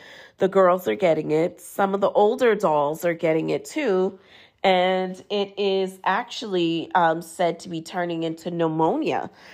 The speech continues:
for quite a bit of people. So please stay safe, get a flu shot, still wear your mask. And if you're sick, try to stay away from people if you can.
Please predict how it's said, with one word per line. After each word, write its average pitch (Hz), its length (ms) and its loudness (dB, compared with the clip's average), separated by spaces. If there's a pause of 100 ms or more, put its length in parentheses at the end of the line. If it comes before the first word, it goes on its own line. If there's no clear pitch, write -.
(120)
for 214 140 0
quite 226 260 2
a 226 60 4
bit 220 180 0
of 208 160 -2
people. - 600 -2 (400)
So 185 580 4
please 311 360 0
stay 240 240 2
safe, 170 580 -2
get 208 200 2
a 254 40 -6
flu 208 320 -4
shot, 156 500 2 (280)
still 240 420 2
wear 262 180 2
your 269 180 -4
mask. 156 640 0 (540)
And 196 600 2
if 208 240 -2
you're 208 160 -4
sick, 240 460 -4
try 240 260 0
to 277 100 -4
stay 220 320 0
away 175 680 4
from 165 280 -6
people 175 400 -2
if 165 160 -4
you 165 100 -6
can. 214 680 0